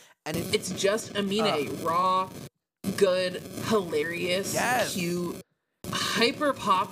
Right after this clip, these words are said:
Speaker 2: inspired.
Speaker 1: It's colorful for sure.
Speaker 2: The only qualm would be that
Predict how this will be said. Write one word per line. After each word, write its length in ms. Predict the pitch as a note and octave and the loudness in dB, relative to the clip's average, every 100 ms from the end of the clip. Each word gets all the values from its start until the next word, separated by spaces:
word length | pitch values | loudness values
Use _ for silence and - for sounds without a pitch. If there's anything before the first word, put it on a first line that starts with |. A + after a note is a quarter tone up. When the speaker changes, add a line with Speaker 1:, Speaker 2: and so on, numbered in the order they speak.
| - | -6
Speaker 2:
inspired. 840 | G3 - F#3+ F3 E3 F3 F3 F3+ - - F3 - _ - | -6 -4 0 0 0 -2 -4 -4 -8 -8 -10 -12 _ -6
Speaker 1:
It's 240 | E3+ F#3+ - | -4 -4 -6
colorful 680 | - E3+ E3+ D3 D3+ B2+ C#3+ | -6 -4 -2 -2 -2 -2 -2
for 180 | C#3 | -6
sure. 560 | A#2+ - B2+ A2 A2 D#3 _ _ | -6 -4 -2 -2 -4 -8 _ _
Speaker 2:
The 160 | E3+ F#3 | 2 2
only 180 | G3+ G3 | 2 -4
qualm 520 | - F#3+ D#3 C3 C3 | -4 -4 -2 -4 -6
would 200 | C3+ C#3+ | -6 -2
be 280 | D3+ C3 C3 | 0 0 -2
that 420 | C3+ C3+ B2+ | -2 -2 -4